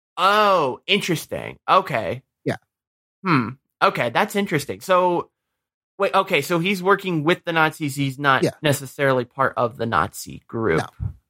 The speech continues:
Speaker 1: Oh, interesting. Hmm.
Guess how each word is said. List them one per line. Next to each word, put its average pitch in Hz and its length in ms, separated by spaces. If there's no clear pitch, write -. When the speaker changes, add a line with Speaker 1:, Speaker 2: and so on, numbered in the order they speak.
Speaker 1:
Oh, 143 480
interesting. 147 680
Hmm. 139 240